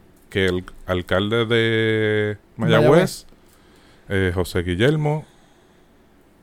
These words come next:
Speaker 1: eh, era una víctima de, de esa malversación,
Speaker 2: De ese esquema.
Speaker 1: de ese esquema, y que él y el municipio eran víctimas de ese esquema.
Speaker 2: Víctimas.
Speaker 1: Víctimas.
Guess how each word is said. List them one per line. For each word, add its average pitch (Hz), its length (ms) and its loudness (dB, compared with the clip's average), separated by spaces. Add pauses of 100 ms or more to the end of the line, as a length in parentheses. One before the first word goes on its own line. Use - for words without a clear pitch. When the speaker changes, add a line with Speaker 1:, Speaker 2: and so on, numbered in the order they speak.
(260)
Speaker 1:
eh, 98 400 0
era 104 380 4
una 110 260 4
víctima 165 680 2 (840)
de, 95 880 6
de 95 220 2
esa 117 180 4
malversación, 117 600 2
Speaker 2:
De 143 40 2
ese 151 80 4
esquema. 143 220 0
Speaker 1:
de 113 100 2
ese - 140 0
esquema, 147 480 0 (420)
y 110 160 4 (100)
que 107 340 10
él 190 160 6
y 131 100 8
el 120 100 8
municipio 135 560 2
eran 131 280 2
víctimas 135 440 -2
de 98 80 2
ese 104 140 -2
esquema. 95 320 -2
Speaker 2:
Víctimas. 135 640 -4 (160)
Speaker 1:
Víctimas. - 800 -8